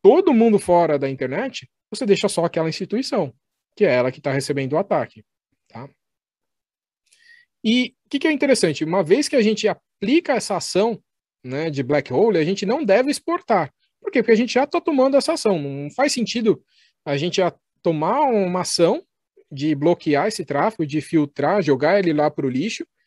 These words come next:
e ficar repassando pra todo mundo fazer isso eternamente,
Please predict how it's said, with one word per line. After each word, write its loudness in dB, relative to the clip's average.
e 0
ficar -4
repassando 0
pra 0
todo 0
mundo -2
fazer -2
isso -4
eternamente, -4